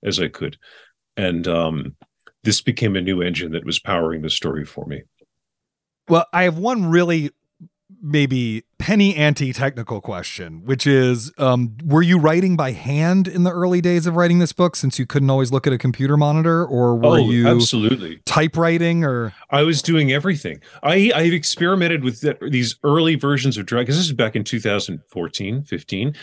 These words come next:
Speaker 1: these early versions of Dragon voice dictation software. It's wonderful now. It wasn't very good back then.
Speaker 2: Mm-hmm.
Speaker 1: You know, you're sitting there, you're saying,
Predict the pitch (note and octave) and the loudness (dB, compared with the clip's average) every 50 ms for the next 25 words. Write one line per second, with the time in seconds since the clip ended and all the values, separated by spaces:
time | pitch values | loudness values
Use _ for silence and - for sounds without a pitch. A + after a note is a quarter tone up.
0 | - - - D3 B2+ B2 - D3 C3+ D#3 E3+ E3 E3 D3 A#2+ B2+ C3+ C#3+ C3 - | -12 -4 0 2 2 2 4 2 2 4 4 2 2 0 2 0 0 0 0 -2
1 | B2+ G2+ - F2+ D#2 - A2 G2 G2+ A#2 A2 A#2+ A#2 A2 G2+ G2 G#2+ A2+ - - | -2 -2 -4 -10 -8 -6 -2 0 0 0 0 -2 -2 -2 0 0 0 0 -2 -4
2 | A#2 G#2+ - A#2 A2 G#2+ - - A#2+ - C3 B2+ A#2+ - E3 E3 G#2 - - - | -6 -4 -2 -2 -2 -2 -2 -4 -2 -2 -2 -2 -2 -2 -4 -4 -4 -6 -6 -4
3 | C3 E3 G3+ B3 B3+ G#3 F3 D3 A2+ G2 F#2 E2+ G#2 A2+ - C3 B2 C3 C3 B2 | 0 0 0 0 0 0 0 -2 -2 -2 -4 -4 -4 -2 0 0 0 0 0 0
4 | A#2+ D#3+ F3+ G3 G#3+ F#3 D#3 - - - - C#2+ _ _ _ _ - C3 A#2+ A2+ | 0 -2 -2 -2 -4 -4 -4 -6 -12 -16 -18 -18 _ _ _ _ -12 -10 -8 -6
5 | G#2+ A#2+ A#2 A#2+ C3 - B2 A#2 A2+ G#2+ A2 A2+ B2+ B2 A2 A2 - C3+ B2+ A#2 | -6 -6 -6 -6 -4 -2 0 2 2 2 2 0 0 -2 -2 -2 -2 -2 -2 0
6 | A2+ A#2 A#2 G#2+ G#2+ A2 - B2+ A2+ G#2+ G#2 G2+ | 0 0 -2 -2 -2 -2 -2 0 -2 -2 -2 -6